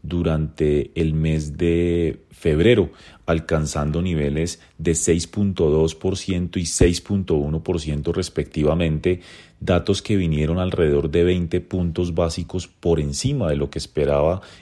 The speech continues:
el mercado. De hecho, la inflación de toda la eurozona se ubicó en ocho punto cinco por ciento el mes pasado, cuando el mercado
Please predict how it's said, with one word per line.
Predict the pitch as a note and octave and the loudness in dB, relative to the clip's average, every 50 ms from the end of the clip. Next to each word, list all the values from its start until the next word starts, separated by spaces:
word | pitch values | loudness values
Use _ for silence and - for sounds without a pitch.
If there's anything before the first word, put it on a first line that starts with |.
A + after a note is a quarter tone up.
| - - | -4 2
el | F2 E2+ E2 D#2 | 2 2 4 2
mercado. | C#2+ C#2 C#2 - - F#2+ G#2+ F#2+ D2 C#2 - - - _ _ _ _ - - - - - - | 0 -2 -2 0 2 4 4 4 4 2 -2 -12 -20 _ _ _ _ -20 -20 -20 -20 -10 -4
De | F2 E2+ D#2+ F2 G2+ | 0 4 6 6 6
hecho, | G2+ - - E2+ G2 - - - - - - - _ - | 4 4 -2 -6 -6 -8 -12 -20 -20 -20 -20 -12 _ 0
la | F2 F2 | 0 2
inflación | F2+ F2 D#2+ - E2 D#2 - - E2+ E2+ F2 F2+ F2+ | 2 0 0 -2 -2 -4 -2 -2 -2 -2 0 0 0
de | E2+ G2 F#2+ | 2 0 0
toda | - - _ _ - B2 A#2 A#2 A#2 A#2+ | 0 -4 _ _ 4 6 6 8 6 6
la | A#2+ G2+ - - | 6 4 4 2
eurozona | - F2 E2+ D#2+ D#2+ D#2 D2 - - G#2+ G#2 F2 D2+ D2 D#2 - - - - - | 2 0 2 2 2 0 0 2 4 4 4 4 2 -2 -4 -8 -14 -20 -18 -14
se | - - - | -10 -4 -2
ubicó | E2+ D#2+ D#2 D#2 D2+ - - F2 E2+ F2 F2+ - - | -2 0 0 -2 -4 -2 0 2 2 4 2 2 0
en | F2+ F#2 F#2 F#2+ - - | -2 -2 -2 -4 -4 0
ocho | - G#2 G2+ G2 - G#2+ G2+ - | 4 4 4 4 4 0 -2 -2
punto | - G#2 G2+ F#2+ - G2 | 0 0 0 0 0 -2
cinco | G2 - - G#2 G2 F#2+ F#2 - - | -2 -2 -2 -2 -2 -2 -2 -4 -4
por | - F2 D#2 D2 | -2 -2 -2 -2
ciento | - E2 D#2 D2 D2+ D2+ D2 F#2 - - | -2 -2 -2 -2 -2 -4 -4 -4 -4 -2
el | E2+ D#2+ D2+ | -2 -2 -2
mes | C2+ D#2 D2+ D2+ - | -2 -2 -4 -4 -2
pasado, | - F#2 F2+ - A2+ F#2+ E2 D#2+ F2+ G2+ - - - - _ - | 0 0 2 4 4 6 6 6 4 0 -4 -14 -20 -20 _ -4
cuando | - F#2 F2 E2+ D#2+ E2 | 0 0 2 2 2 2
el | D#2 D2+ | 2 0
mercado | D2+ D2 C#2+ - - D2+ D2 D2+ D#2 F2+ F#2 - | 0 -2 -2 0 2 2 4 4 4 2 0 -2